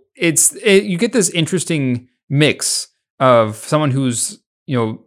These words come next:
wanting to become something, but being told that she can't. And then a person,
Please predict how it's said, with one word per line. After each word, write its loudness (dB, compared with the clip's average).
wanting 0
to -4
become -2
something, -6
but -2
being 2
told 0
that -2
she -6
can't. -6
And 0
then 2
a -2
person, -2